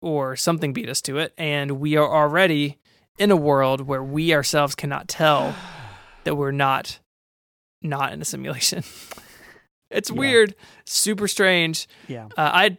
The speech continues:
Speaker 1: for one, don't think we're in a simulation, but I know some people will,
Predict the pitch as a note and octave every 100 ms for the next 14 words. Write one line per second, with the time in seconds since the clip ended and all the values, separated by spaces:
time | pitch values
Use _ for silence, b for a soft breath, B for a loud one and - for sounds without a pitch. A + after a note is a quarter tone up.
0 | _ - E3 D3 C3+ C3+ - - D3 E3
1 | E3 - F#3 E3+ - A#3+ F3+ C#3+ C#3 D#3+
2 | - C#3+ C#3 C#3 - _ _ _ _ A#3+
3 | D#3 D3